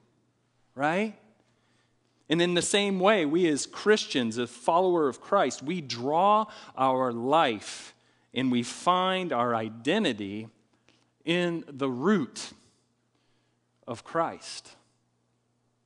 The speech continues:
Drawing life and giving life are foundational for being a disciple,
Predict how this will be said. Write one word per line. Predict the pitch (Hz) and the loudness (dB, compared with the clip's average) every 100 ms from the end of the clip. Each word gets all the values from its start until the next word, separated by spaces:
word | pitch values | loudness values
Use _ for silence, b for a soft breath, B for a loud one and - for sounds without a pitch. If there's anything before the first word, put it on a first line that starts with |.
| _ _ b b b b b | _ _ b b b b b
Drawing | 139 160 185 170 147 | 2 4 4 2 2
life | 180 151 - | 2 2 0
and | 123 | -2
giving | 123 160 160 135 | 0 0 0 0
life | 143 170 - | 0 0 0
are | 117 | -6
foundational | - - 160 135 131 113 156 196 - - 117 92 - _ _ _ _ _ _ _ _ _ _ _ _ _ _ _ | -6 -2 0 0 -6 -2 0 0 -2 -6 -8 -8 -14 _ _ _ _ _ _ _ _ _ _ _ _ _ _ _
for | - 135 | -2 -2
being | 113 117 151 156 | 0 -2 -2 0
a | 127 | -2
disciple, | 131 - 120 107 - 90 107 | -4 -4 -2 -4 -8 -16 -18